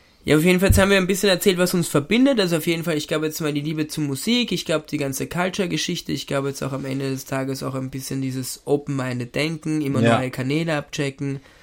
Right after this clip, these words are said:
Speaker 1: sich nichts anmerken lassen und immer wieder neue Sachen probieren und auch experimentieren.
Speaker 2: Genau.
Speaker 1: Sein. Du warst ja auch, glaub ich, einer der ersten österreichischen Accounts auf Facebook, die über eine Million Fans hatten, oder?
Speaker 2: Ich glaub, ja. Also ich hab so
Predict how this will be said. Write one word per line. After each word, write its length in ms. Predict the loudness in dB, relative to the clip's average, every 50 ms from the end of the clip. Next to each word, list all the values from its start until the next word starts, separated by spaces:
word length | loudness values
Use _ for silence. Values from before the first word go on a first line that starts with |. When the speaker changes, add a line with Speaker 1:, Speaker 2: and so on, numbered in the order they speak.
| -20 -20 -20 _ _ _ _
Speaker 1:
sich 220 | -6 -4 -2 0
nichts 260 | 0 0 -2 -4 -2
anmerken 640 | 0 2 2 2 2 2 2 2 2 0 -2 -2 -2
lassen 340 | -2 -2 -2 -4 -4 -4
und 100 | -4 -4
immer 200 | -2 -2 -2 -2
wieder 180 | -2 -2 -2 -2
neue 240 | -4 -4 -6 -6 -6
Sachen 380 | -6 -6 -6 -6 -6 -8 -8 -10 _ _ _ -12
probieren 800 | -10 -10 -10 -8 _ -4 -2 0 2 2 2 0 0 0 0
und 160 | 0 -2 -2 -2
auch 100 | -4 -4
experimentieren. 920 | -6 -8 -8 -10 -8 -6 -4 -4 -4 -4 -6 -8 -8 -4 0 2 4 4
Speaker 2:
Genau. 160 | 4 4 4 4
Speaker 1:
Sein. 180 | 2 0 -2 -4 -8 -16 -20 -20 -20 -10 -8
Du 80 | -2 0
warst 260 | 2 2 0 0 0
ja 140 | 0 0 0
auch, 140 | 0 -2 -6
glaub 160 | -6 -6 -6
ich, 160 | -6 -8 -6
einer 180 | -4 -4 -2 -2
der 180 | -2 -2 -4
ersten 420 | -4 -6 -6 -6 -6 -6 -6 -6 -4
österreichischen 720 | -2 -2 -4 -4 -4 -6 -4 -4 -4 -4 -4 -4 -4 -4
Accounts 600 | -4 -6 -6 -6 -6 -6 -4 -4 -6 -6 -6 -8
auf 80 | -8
Facebook, 560 | -6 -4 -2 -2 -2 -4 -6 -8 -10 -10 -8
die 80 | -6 -6
über 160 | -4 -4 -4
eine 240 | -4 -4 -4 -4 -4
Million 320 | -4 -4 -4 -4 -4 -4
Fans 400 | -6 -6 -8 -8 -8 -10 -12 -10
hatten, 260 | -10 -10 -8 -6 -6 -6
oder? 160 | -4 -4 -6
Speaker 2:
Ich 140 | -4 0 2
glaub, 180 | 4 4 4
ja. 300 | 4 2 2 0 -2 -6 -10 -16 _ _ _ _ -20 -20 _ -12 -6
Also 200 | -4 -2 0 0
ich 140 | 2 4 4
hab 120 | 2 4
so 320 | 6 6 8 8 8 6